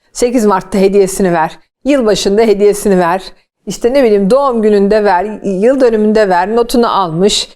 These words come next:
işte çok tepelerde birisiyseniz, birisiyseniz asistana söyle eve güller gitsin filan. Bence artık bunlar da işlemiyor. Çünkü insanlıkta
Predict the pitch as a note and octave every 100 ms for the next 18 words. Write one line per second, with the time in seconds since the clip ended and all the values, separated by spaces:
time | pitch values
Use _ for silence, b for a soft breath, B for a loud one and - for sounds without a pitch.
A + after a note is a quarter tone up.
0 | _ A3 B3 A#3 C4 C4+ B3 A#3 A3+ A3+
1 | G#3+ A3 G#3+ A3+ - F#3 G#3 A3+ - B
2 | B A3 A3 - A3+ - F3+ G#3+ - G#3+
3 | G#3 - A3 A3+ A3+ F#3+ F#3 G#3 G#3 G3+
4 | G#3 G3 G3 G3 G3 F3+ D#3 - E3+ -
5 | F3 E3+ B3 - _ _ _ - G#4 A4
6 | F#4+ - F4+ G4 G#4+ A3+ - - D3+ D3+
7 | D3 - _ _ _ _ - B3+ D#4 D#4
8 | B B B A#3 B3 A#3+ A#3 A3+ A3+ A#3
9 | - - D4+